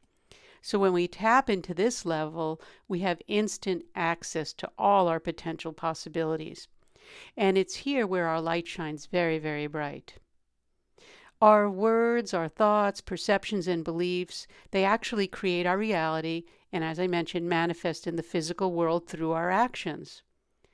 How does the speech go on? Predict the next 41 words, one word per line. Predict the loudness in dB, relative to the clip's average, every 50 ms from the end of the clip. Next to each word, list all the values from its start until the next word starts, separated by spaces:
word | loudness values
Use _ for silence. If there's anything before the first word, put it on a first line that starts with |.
| _ _ _ _ _
So | _ -6 0 0 2
when | 2 2 0 0 -2
we | -2 0 0
experience | 0 -2 -4 -8 -14 -12 -8 -4 -2 0 0 2 2 0 0 -2 -4
this | -2 -2 -2 -2 0 0
inner | 0 0 0 -2
chamber | -4 -6 -4 -4 -2 -2 -2 -2 -2 -2 -2
of | -2 -2 -2
our | -2 -2
existence, | -2 -4 -4 -4 -4 -4 -4 -6 -8 -10 -8 -8 -10 -12 -14 -18 _ -20 -20 -20 -20 -20 _
then | -4 -2 0 0 2
we're | 2 0 0
able | 0 -2 0 0 -2
to | -2 -2 -2
navigate | -2 0 0 0 0 -2 -2 -2 0 0 2
our | 2 2 2
own | 2 2 2
life. | 2 2 2 2 0 -2 -6 -12 -20 -20 _ -20 -20 _ _ _ _ _
We | -4 -4 -2
transform | -2 -4 -2 0 0 0 0 -2 -6 -2 0 2 2 2 0
from | -2 -2 -2 -2 0 2
where | 0 2 2 0
we | 0 0
are | 0 0 0 0 0 0 0 -2 -6 -10 -16 -20 -20 _ _ _
to | -4 -2 -2
a | -2
place | -2 -4 -2 0 0 0 0 -2 -6
of | -8 -8 _
pure | -10 -6 -4 -2 -2 -2 0
radiance. | 0 0 0 0 0 -2 -4 -6 -6 -2
And | 0
that's | 2 2 0 0 -2
where | -2 -2 -2
the | -2 -4
title | -6 -4 -4 -2 -2 -2
came, | -4 -2 -2 0 0 0 -2 -4 -8 -12 -18 -16 _
Return | -4 -4 -4 -4 -6 -6 -4 -2 -2 -2 -2 -4
to | -4 -6 -6 -2
Radiance. | -2 -2 -2 -2 -2 -2 -2 -4 -4 -6 -10
It's | -10 -8 -8
really | -6 -4 -2 0 0 0 -2 -2